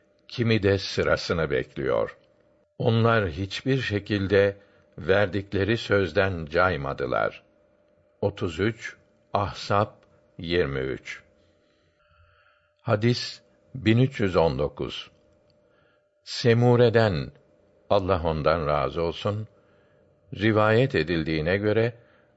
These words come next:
Rasulullah sallallahu aleyhi ve sellem şöyle buyurdu: "Bu gece rüyada iki adam gördüm. Yanıma geldiler ve beni bir ağaca çıkardılar.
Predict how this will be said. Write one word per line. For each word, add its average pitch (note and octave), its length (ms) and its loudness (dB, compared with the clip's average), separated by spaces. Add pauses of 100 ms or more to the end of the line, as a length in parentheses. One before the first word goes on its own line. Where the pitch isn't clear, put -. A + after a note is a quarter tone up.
(180)
Rasulullah A#2+ 800 0 (320)
sallallahu F2+ 800 0
aleyhi D#2 460 2
ve C2 120 2
sellem F#2 640 -2 (260)
şöyle D2+ 560 2
buyurdu: C2 560 -6 (800)
"Bu D3+ 120 -2
gece F2 420 2
rüyada G#2 840 2 (360)
iki C#3+ 280 2
adam E2+ 460 0
gördüm. B1 500 -2 (540)
Yanıma A2+ 520 2
geldiler D#2+ 720 0 (380)
ve F2 280 0
beni G#2+ 300 2
bir G2 280 2
ağaca F#2 340 0
çıkardılar. B1+ 840 -2